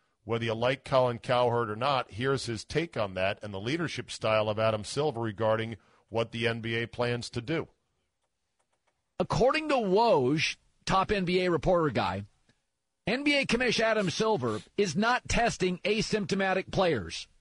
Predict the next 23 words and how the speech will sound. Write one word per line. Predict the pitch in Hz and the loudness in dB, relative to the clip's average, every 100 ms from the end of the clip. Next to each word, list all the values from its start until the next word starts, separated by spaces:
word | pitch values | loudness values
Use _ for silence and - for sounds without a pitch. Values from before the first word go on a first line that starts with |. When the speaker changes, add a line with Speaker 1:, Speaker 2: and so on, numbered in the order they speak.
| _ | _
Speaker 2:
in | - 180 | -2 0
the | 190 | 2
N | 190 | 2
B | 180 | 0
A. | 160 78 - _ _ | 0 -2 -10 _ _
He, | - 196 | -4 -2
he | 156 208 | 0 2
won't | 226 190 | 2 2
do | 196 | 0
it | - - - - - - _ _ _ _ - | -4 -10 -12 -12 -16 -20 _ _ _ _ -4
because | 214 - 240 | -2 2 0
he's | 220 247 165 | 2 0 -2
worried | 151 160 277 339 285 196 180 180 104 - _ | -4 0 2 4 4 4 2 -2 -6 -12 _
how | - 226 247 | -2 2 2
the | 220 226 - | 0 -2 -2
imagery | 247 311 320 202 196 208 | -2 0 0 0 0 2
looks | 180 185 185 - - | 4 2 2 -4 -2
that | 196 | -2
they're | 240 214 | 0 0
hoarding | - 240 277 240 214 | 4 4 4 2 2
tests. | - 226 - - - - - _ _ _ _ _ _ _ _ _ _ _ _ _ _ _ _ _ _ _ _ _ | 2 2 0 -4 -6 -8 -12 _ _ _ _ _ _ _ _ _ _ _ _ _ _ _ _ _ _ _ _ _
What? | 110 131 170 143 - _ _ _ _ _ _ _ _ | -2 0 0 -4 -14 _ _ _ _ _ _ _ _
That, | 107 123 | -2 -2